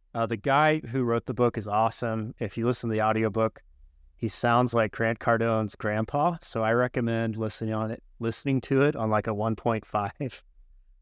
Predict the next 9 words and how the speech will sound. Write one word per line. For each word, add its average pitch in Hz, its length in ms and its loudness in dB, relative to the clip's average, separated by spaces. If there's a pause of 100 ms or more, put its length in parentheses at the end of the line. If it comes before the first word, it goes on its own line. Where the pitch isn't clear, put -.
(140)
X - 440 0
<laughs> - 80 -12
'cause 113 220 -4
he's 113 140 -4
a 110 60 -2
little 110 200 0
slow. 101 460 -4 (680)
Um, 104 440 0
but 110 240 0